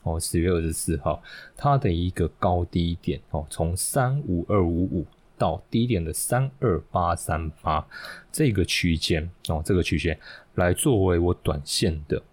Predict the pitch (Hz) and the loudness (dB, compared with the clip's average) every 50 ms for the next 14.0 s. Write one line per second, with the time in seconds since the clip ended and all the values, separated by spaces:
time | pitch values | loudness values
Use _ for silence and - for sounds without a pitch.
0 | - - 90 78 78 82 82 82 - 98 90 82 78 87 82 78 - - - 82 | -6 -2 -2 0 2 2 0 2 2 2 2 2 2 2 0 0 0 -4 -4 -2
1 | 82 80 - - 78 71 76 78 - - 95 78 76 76 - - - 82 78 80 | -2 -2 0 -4 -4 -4 -4 -6 -2 0 0 0 0 -4 -8 -10 -8 -4 -2 -2
2 | 80 - - - 80 78 78 76 71 69 - _ _ - - - - - - _ | -2 -2 -2 0 0 0 0 0 -2 -4 -6 _ _ -20 -16 -16 -16 -16 -16 _
3 | - - - 85 78 - 85 80 73 - - - 78 - - - - 82 - - | -6 -2 0 0 2 2 2 0 0 0 -2 -4 -4 -4 -4 -2 -2 -2 -4 -4
4 | - - - 80 76 80 80 80 92 87 80 80 - 76 76 - 82 78 80 78 | -10 -6 -2 -2 0 0 0 0 2 2 0 2 0 -2 -2 0 -2 -2 -2 -4
5 | 80 - - 76 - 78 78 73 82 78 110 170 175 - - - 185 - - - | -4 -2 -2 -2 0 -2 -2 -2 0 0 2 2 0 0 0 0 2 2 4 4
6 | 87 76 76 80 98 98 - - 78 73 76 78 78 82 - 82 80 80 - 80 | 2 0 2 2 2 2 2 0 -4 -2 -2 -2 -2 0 0 0 0 0 0 -2
7 | 76 73 73 - - - - - - - _ - - 101 139 139 135 98 87 85 | -4 -4 -4 -10 -16 -20 -20 -20 -20 -20 _ -4 0 2 4 4 4 4 2 2
8 | 92 90 87 - 117 117 117 - - - 196 156 127 127 127 101 92 87 87 76 | 2 0 0 0 0 0 0 -2 0 0 0 2 2 2 2 2 2 2 0 -2
9 | 73 76 - - 87 82 87 - - - - 117 117 - 113 110 101 95 90 78 | -2 -4 -2 0 0 0 0 -4 -4 -2 0 0 2 4 4 4 4 4 4 2
10 | 73 71 - - 87 85 85 95 82 76 87 82 85 78 - - 78 78 73 73 | 2 0 -2 -2 0 2 4 4 4 4 2 2 2 0 0 0 -2 -2 -2 -4
11 | - - - - - - - - - - - 170 143 - - - - - 104 131 | -6 -6 -10 -16 -20 -20 -20 -20 -14 -2 0 0 0 0 0 -2 2 2 4 4
12 | 170 160 147 135 143 139 135 131 98 87 85 - 123 113 143 143 147 151 143 143 | 4 4 2 4 4 4 4 4 2 2 2 2 0 2 2 2 2 0 0 2
13 | 147 147 135 113 87 85 95 107 - - 107 92 87 - 90 90 87 85 85 90 | 2 2 2 2 2 2 0 0 2 2 2 2 4 4 4 4 4 4 2 0